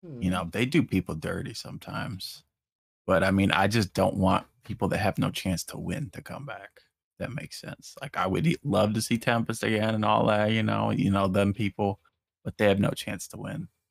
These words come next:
Speaker 1: some of them.
Speaker 2: But if you come back,
Speaker 1: So it's a
Speaker 2: shouldn't you
Speaker 1: waste of
Speaker 2: be
Speaker 1: time.
Speaker 2: judged based off of, okay, you get back into the competition
Speaker 1: Maybe
Speaker 2: from
Speaker 1: they
Speaker 2: that
Speaker 1: need to
Speaker 2: mo-, point
Speaker 1: perform to the
Speaker 2: forward?
Speaker 1: level of the bitches that are left.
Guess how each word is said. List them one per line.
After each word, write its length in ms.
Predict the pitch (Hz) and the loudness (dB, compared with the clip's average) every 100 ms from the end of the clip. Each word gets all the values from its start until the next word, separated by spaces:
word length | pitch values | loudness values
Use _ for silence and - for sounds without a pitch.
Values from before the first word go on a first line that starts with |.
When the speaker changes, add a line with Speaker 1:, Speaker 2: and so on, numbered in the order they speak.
| _ _ | _ _
Speaker 1:
some 220 | - 95 92 | -8 -6 -8
of 100 | - | -12
them. 200 | 151 147 | -12 -2
Speaker 2:
But 220 | 190 208 | 0 2
if 140 | 190 185 | 2 4
you 120 | 240 | 2
come 340 | - 240 214 170 | 2 0 2 4
back, 280 | 190 208 | 2 0
Speaker 1:
So 100 | - | 2
it's 120 | 185 110 | 2 4
a 40 | |
Speaker 2:
shouldn't 40 | |
you 20 | 101 | 4
Speaker 1:
waste 160 | 151 | 4
of 60 | 170 | 4
Speaker 2:
be 60 | 156 | 2
Speaker 1:
time. 200 | 131 135 | 2 4
Speaker 2:
judged 460 | 139 143 139 - | 4 4 2 -2
based 340 | 127 131 123 139 | 0 0 0 -2
off 300 | 127 123 135 | -2 -2 -4
of, 320 | 123 123 117 _ _ _ _ - | -2 -2 -4 _ _ _ _ -10
okay, 260 | 143 160 143 | -4 0 0
you 220 | 131 127 | 0 -4
get 320 | 113 135 127 | 0 0 4
back 280 | 139 143 139 | 4 4 2
into 240 | 156 170 | -4 0
the 100 | 165 | -2
competition 1000 | 160 160 147 139 143 143 123 - 107 110 - _ _ _ _ 101 | -2 -4 -4 -6 -6 0 0 0 -2 -4 -8 _ _ _ _ 2
Speaker 1:
Maybe 240 | 104 127 | 6 8
Speaker 2:
from 60 | 120 | 8
Speaker 1:
they 60 | 127 | 8
Speaker 2:
that 40 | |
Speaker 1:
need 160 | 120 107 | 6 6
to 180 | 104 | 6
Speaker 2:
mo-, 80 | 131 - | 6 0
point 460 | - 139 143 135 123 | -4 0 4 4 2
Speaker 1:
perform 500 | 101 - 107 104 101 | 0 4 6 8 8
to 60 | 104 | 6
the 20 | 101 | 6
Speaker 2:
forward? 200 | 95 90 | 6 6
Speaker 1:
level 340 | 98 95 92 | 6 6 4
of 180 | 92 90 | 4 2
the 80 | 92 | 2
bitches 380 | 92 90 98 95 | 2 0 -2 -4
that 100 | 92 | -4
are 100 | 98 | -2
left. 520 | 95 95 - - | -4 -4 -10 -20